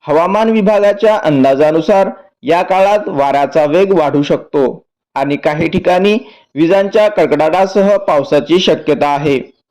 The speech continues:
त्यामुळे जनजीवन काही प्रमाणात विस्कळीत होण्याची शक्यता नाकारता येत नाही. नागरिकांनी सुरक्षित राहण्याचे आवाहन हवामान विभागाने केले आहे. तापमानात चढ उतार तर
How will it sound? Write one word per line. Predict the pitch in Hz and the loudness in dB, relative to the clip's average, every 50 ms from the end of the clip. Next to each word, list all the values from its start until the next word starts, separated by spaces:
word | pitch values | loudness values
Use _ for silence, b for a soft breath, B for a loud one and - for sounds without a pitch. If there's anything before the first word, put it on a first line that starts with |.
| _ _ _ _ - | _ _ _ _ -8
त्यामुळे | 139 139 139 143 147 156 175 196 196 B B B B B _ 120 | -4 -4 -2 0 0 0 0 0 -2 B B B B B _ -2
जनजीवन | 139 165 170 180 180 185 202 208 214 220 214 | -2 0 2 0 0 2 2 2 4 2 0
काही | 214 - 190 147 143 139 | 0 -2 -2 -2 -2 -4
प्रमाणात | 131 - 151 147 147 156 160 170 185 | -2 0 0 0 0 0 0 -2 -2
विस्कळीत | 180 190 165 143 139 - - 151 160 170 170 | -2 0 -2 -2 -2 0 0 2 2 2 2
होण्याची | 170 139 131 135 135 135 - 160 190 | 2 2 2 0 0 0 2 0 2
शक्यता | - - 175 - - 185 180 185 190 196 | 2 0 -2 0 -2 -2 0 0 0 0
नाकारता | 185 160 139 127 - 143 139 143 135 - - - - | 0 0 -2 -2 -2 -2 -2 -2 -2 -2 -2 -2 0
येत | - 180 165 - | 0 0 0 0
नाही. | 160 147 143 143 147 135 127 117 - 190 - _ _ _ _ _ _ _ _ _ _ | 0 0 0 0 0 0 -2 -2 -4 -8 -16 _ _ _ _ _ _ _ _ _ _
नागरिकांनी | 123 135 139 139 135 147 160 165 185 185 180 180 185 196 208 | -10 -6 -6 -4 -2 -2 -2 0 0 0 0 2 2 0 0
सुरक्षित | 208 - - 147 139 139 - - 190 180 | 0 0 0 0 0 0 0 -2 -2 0
राहण्याचे | 180 175 160 165 156 160 165 160 - - 220 220 226 - - _ _ - | 0 -2 -2 -2 -2 -2 -2 -2 -2 0 0 0 0 -4 -10 _ _ -8
आवाहन | - 180 180 151 147 151 160 175 185 190 202 | -4 -4 -2 0 0 -2 -2 -2 -2 -4 -4
हवामान | 147 143 139 135 135 139 147 156 170 | -2 0 0 0 0 0 -2 -2 -2
विभागाने | 170 156 147 139 143 131 123 139 139 147 170 190 | 0 0 0 0 0 0 0 0 0 0 -2 -2
केले | 190 - 175 151 143 143 | 0 0 0 2 2 0
आहे. | 135 131 143 147 135 123 - - _ _ _ _ _ _ _ _ _ _ _ _ _ _ _ _ _ _ _ _ _ - - | 0 0 0 0 -2 -2 -4 -8 _ _ _ _ _ _ _ _ _ _ _ _ _ _ _ _ _ _ _ _ _ -6 -4
तापमानात | - 165 - - 226 214 208 208 214 214 220 226 220 - - | -2 -2 -2 -4 -2 -2 -2 0 0 0 0 -2 -2 -2 0
चढ | 175 160 156 156 | 2 2 2 2
उतार | 151 151 175 185 196 220 | 2 2 2 2 2 0
तर | - - - _ _ - - 165 | -2 -6 -12 _ _ -6 -4 -4